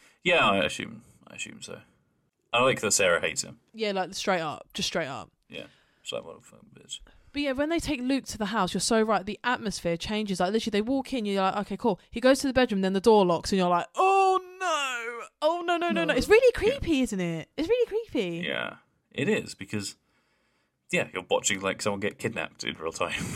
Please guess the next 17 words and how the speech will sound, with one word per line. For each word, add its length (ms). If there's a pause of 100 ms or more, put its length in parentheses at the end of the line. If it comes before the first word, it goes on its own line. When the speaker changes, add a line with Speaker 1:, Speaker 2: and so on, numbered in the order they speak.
Speaker 1:
<laughs> 260
Like, 140
Speaker 2:
And 120
then, 280
Speaker 1:
oh. 100
Speaker 2:
no, 220
but, 160
like, 240
the 80
dad, 480
whoever 300
plays 420 (120)
the, 480 (220)
the, 260
the 60
fake 320
dad, 400